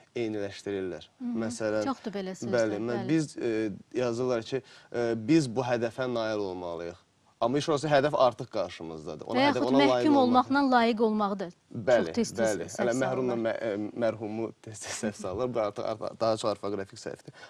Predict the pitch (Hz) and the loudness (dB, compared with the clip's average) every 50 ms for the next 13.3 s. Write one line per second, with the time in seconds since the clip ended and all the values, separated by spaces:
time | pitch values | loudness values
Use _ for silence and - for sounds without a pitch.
0 | - - 196 160 - - - - - - - 139 139 131 127 - 156 175 175 - | 0 2 4 4 4 0 -6 -20 -20 -8 -4 0 0 2 2 2 4 2 2 2
1 | - - 185 170 190 180 170 143 165 147 127 - - 165 185 - - - 190 185 | 2 2 4 4 4 4 2 2 0 0 0 2 2 2 2 2 4 2 4 4
2 | 202 196 170 151 143 139 131 113 104 101 95 95 98 98 107 120 135 151 - - | 4 4 6 6 6 4 4 2 2 0 -2 -2 -2 -2 0 0 -2 -2 -6 -10
3 | _ - 123 120 120 127 135 160 147 113 95 95 _ _ _ _ _ _ _ - | _ -4 -2 0 0 0 0 -2 -2 -4 -6 -8 _ _ _ _ _ _ _ -20
4 | _ _ _ - - 131 139 131 - - 143 131 117 139 135 127 117 98 95 90 | _ _ _ -14 -6 -4 -4 -4 -2 -2 -2 0 2 2 0 0 0 -2 -2 -2
5 | 90 90 87 82 78 76 73 - - - - - - - - - - 104 107 120 | -4 -4 -4 -6 -6 -6 -8 -8 -12 -16 -20 -20 -20 -20 -18 -6 -2 0 2 4
6 | 151 151 135 143 139 139 170 147 123 131 123 120 120 107 95 92 - - - - | 4 4 4 4 2 0 0 0 0 0 0 2 0 0 -2 -4 -8 -12 -16 -20
7 | _ _ _ _ - 196 180 170 170 170 - _ _ _ _ _ _ _ _ - | _ _ _ _ -8 -6 -6 -8 -10 -14 -20 _ _ _ _ _ _ _ _ -4
8 | 117 120 123 135 131 123 131 127 120 117 135 135 - - - - - _ - 117 | -2 0 0 0 2 2 2 0 0 0 -2 -2 -2 -6 -16 -20 -10 _ 0 2
9 | 117 110 120 147 139 131 139 123 - 151 - 135 123 120 110 120 120 120 104 101 | 2 4 4 4 4 4 4 2 2 4 4 4 4 4 2 0 0 0 -2 -2
10 | 101 - - 90 80 80 78 73 76 82 - _ - - - - _ - - 98 | -4 -6 -6 -6 -6 -4 -6 -6 -8 -12 -14 _ -20 -20 -20 -20 _ -12 -8 -4
11 | 127 135 139 147 147 - - - - - 139 123 113 98 113 113 101 80 76 - | -2 0 2 0 0 -2 -6 -12 -6 -4 -2 -2 -2 0 0 -2 -2 -2 -6 -8
12 | - - - _ _ - - 170 165 160 170 156 - - 196 202 - - - _ | -14 -20 -20 _ _ -2 0 0 2 2 2 0 0 0 0 0 0 0 -4 _
13 | _ _ _ - 147 151 | _ _ _ 2 4 4